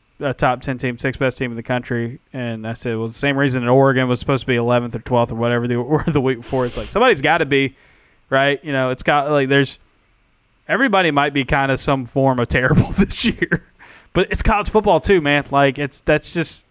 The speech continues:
that's just the sport that we're, that, that, that we're covering and,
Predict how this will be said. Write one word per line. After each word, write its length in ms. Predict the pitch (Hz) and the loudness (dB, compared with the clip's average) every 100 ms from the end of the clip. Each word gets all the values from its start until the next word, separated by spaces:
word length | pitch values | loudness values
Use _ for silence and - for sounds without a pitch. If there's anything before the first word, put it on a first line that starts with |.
| _ | _
that's 200 | 139 - | -8 -6
just 160 | 185 - | -8 -4
the 80 | 170 | -6
sport 400 | - 147 165 139 | -2 2 2 0
that 100 | 127 | -4
we're, 320 | 131 131 127 - _ _ - | 0 0 -2 -8 _ _ -2
that, 240 | 147 135 | 0 2
that, 220 | 135 131 | 0 0
that 120 | 131 131 | 0 0
we're 220 | 139 131 - | 2 0 -4
covering 420 | - 151 135 139 131 | -2 0 2 2 2
and, 220 | 120 | -2